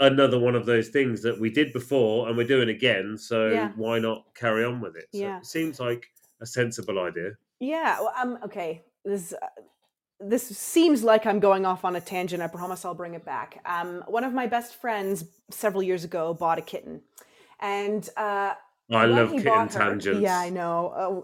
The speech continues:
Speaker 2: kittens are the best, right? Why wouldn't I talk about kittens? So, um, when he bought the kitten, he bought also her carrier, as in the thing that you put the cat in when you take him to the vet, and he left it out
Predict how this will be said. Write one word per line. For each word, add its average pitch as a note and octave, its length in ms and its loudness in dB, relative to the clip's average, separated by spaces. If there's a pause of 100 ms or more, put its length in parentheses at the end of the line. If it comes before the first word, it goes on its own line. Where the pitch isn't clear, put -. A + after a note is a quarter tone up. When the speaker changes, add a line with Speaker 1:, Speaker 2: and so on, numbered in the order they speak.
(100)
Speaker 2:
kittens G3 300 2
are F3+ 80 0
the E3+ 80 -2
best, E3 340 -2
right? A#3 160 6
Why B3+ 120 6
wouldn't G3+ 200 2
I F3 40 0
talk F3 200 -6
about E3+ 180 -8
kittens? E3+ 300 -8
So, A3+ 520 4
um, A3+ 460 4 (380)
when D#4+ 180 0
he F4+ 80 6
bought C#4 240 6
the G#3+ 60 -6
kitten, F#3+ 280 0
he A#3 380 2
bought A3+ 360 6
also B3 320 2
her A3+ 100 2
carrier, F#3+ 680 0 (220)
as F#3 180 0
in F#3 200 0
the G3 120 2
thing F#4 260 8
that C#4 80 2
you A3+ 100 0
put C#4+ 240 -2
the A3 60 0
cat F3+ 280 2
in F3+ 120 -2
when F3+ 120 -2
you F3+ 60 -2
take F#3 240 0
him F#3 80 -6
to E3+ 80 -12
the D#3+ 80 -8
vet, F3 220 0 (200)
and A3 100 0
he G#3+ 120 6
left A#3 300 6
it - 140 -2
out - 420 2